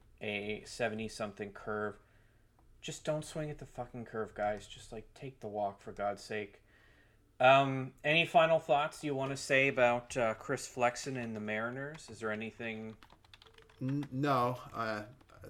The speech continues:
Speaker 2: think you covered it. Just, yeah, they, they've gotta start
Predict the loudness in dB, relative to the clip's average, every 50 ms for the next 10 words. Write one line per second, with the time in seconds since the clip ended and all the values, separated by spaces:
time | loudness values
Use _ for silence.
0 | -12 -10 -10 -8 -6 -8 -6 -4 -4 -6 -4 -6 -6 -6 -6 -6 -8 -10 -12 -12
1 | -12 -12 -12 -12 -16 -20 -20 -14 -10 -8 -6 -6 -6 -6 -8 -6 -6 -6 -6 -4
2 | -4 -2 -2 0 0 0 -2 -4 -6 -8 -6 -6 -6 -6 -8 -12